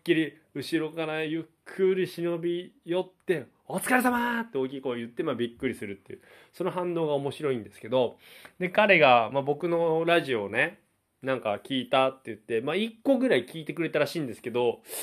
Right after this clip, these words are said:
いやー、恥ずかしいよね。なんか会社の人に聞かれるのってすごい恥ずかしい。いや、YouTubeはね、もう一番力入れてるので、もう作品っ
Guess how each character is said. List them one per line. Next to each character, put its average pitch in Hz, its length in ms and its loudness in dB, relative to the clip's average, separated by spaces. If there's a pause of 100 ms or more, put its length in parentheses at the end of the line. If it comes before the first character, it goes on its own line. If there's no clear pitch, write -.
(340)
い 156 100 0
や 208 420 6
ー、 - 20 -4
恥 147 180 -6
ず 175 40 -8
か 185 80 -2
し 190 120 -2
い - 20 0
よ 104 100 -2
ね。 98 220 -14 (220)
な 135 80 -6
ん - 60 -6
か - 140 -16
会 311 180 -2
社 320 180 -6
の 262 120 -4
人 247 220 -6
に 135 380 -4
聞 - 140 -16
か 156 120 0
れ 156 140 0
る 147 140 -2
の 117 120 -2
っ - 80 -8 (160)
て 107 220 0
す - 220 -10
ご 160 140 4
い - 40 0
恥 107 220 -4
ず 117 60 -6
か 113 100 -6
し - 100 -14
い。 120 60 -8 (100)
い 95 60 -18 (240)
や、 165 80 2
YouTube 240 680 6
は 113 140 2
ね、 113 360 -2 (720)
も 143 420 2
う 117 60 -6
一 117 140 -10
番 131 160 -4
力 151 320 0
入 110 100 0
れ 120 120 2
て 131 120 2
る 117 80 0
の 95 120 -10
で、 104 340 -4 (1300)
も 123 340 0
う 92 40 -10
作 127 300 -6
品 143 440 2
っ - 340 -20